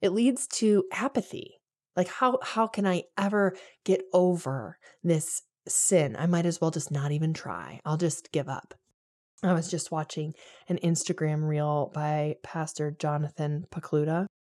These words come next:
I might be mispronouncing his last name. He goes by J P. And in this particular reel was a, a clip of his sermon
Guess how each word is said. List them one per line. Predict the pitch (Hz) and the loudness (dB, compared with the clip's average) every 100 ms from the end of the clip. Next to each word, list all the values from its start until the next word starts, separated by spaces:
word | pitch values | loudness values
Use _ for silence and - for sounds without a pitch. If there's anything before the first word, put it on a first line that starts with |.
| _ _ | _ _
I | 165 147 | -4 0
might | 151 147 | 0 0
be | |
mispronouncing | 151 147 - 151 143 - 160 | -2 -2 -4 -4 -4 -6 -8
his | 151 - | -6 -6
last | 139 151 - | -6 -6 -6
name. | 139 117 151 180 - | -4 -4 -8 -10 -6
He | 170 | 0
goes | 175 165 | 2 2
by | 143 | -2
J | 143 139 139 | -2 -2 -4
P. | - - 185 - - - - - - | -8 -8 -8 -10 -20 -20 -20 -20 0
And | 180 175 180 | 4 4 4
in | 226 262 254 | 4 6 6
this | 214 185 - - - _ _ _ _ _ | 4 2 0 -2 -6 _ _ _ _ _
particular | - 175 165 170 156 151 | -2 0 2 4 4 4
reel | 156 160 151 | 4 6 4
was | 147 | 4
a, | 160 - | 0 -2
a | - 151 | -2 0
clip | 147 180 185 | 0 -2 0
of | 185 | 0
his | 170 | -2
sermon | - 156 160 - 190 | 0 0 -2 -6 -14